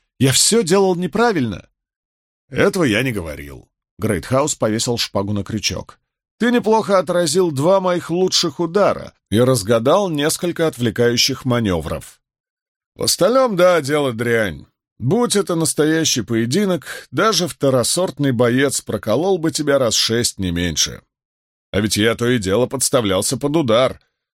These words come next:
Неужели ты не заметил?» Отирая шпагу, он посмотрел на Мэтью. «Только не говори, что не заметил».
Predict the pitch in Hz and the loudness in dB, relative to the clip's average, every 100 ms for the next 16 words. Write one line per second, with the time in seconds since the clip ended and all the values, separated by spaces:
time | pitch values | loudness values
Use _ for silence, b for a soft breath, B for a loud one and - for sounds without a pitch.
0 | _ 127 139 120 175 196 160 160 175 170 | _ 0 2 2 2 0 0 0 2 2
1 | 147 170 143 107 95 - - _ _ _ | 2 2 2 -2 -6 -12 -16 _ _ _
2 | _ 92 - 104 92 - - 127 131 120 | _ -6 -2 0 0 -2 -2 0 0 -2
3 | 107 - 107 90 101 101 101 87 65 67 | -4 -4 -4 0 0 0 -2 -4 -6 -10
4 | - _ _ _ _ _ _ _ _ - | -14 _ _ _ _ _ _ _ _ -10
5 | 82 78 92 98 107 127 151 170 104 - | -8 -6 -2 0 2 4 4 4 0 -4
6 | 92 90 92 120 123 92 73 69 58 | -6 -6 -2 0 0 -2 -4 -10 -14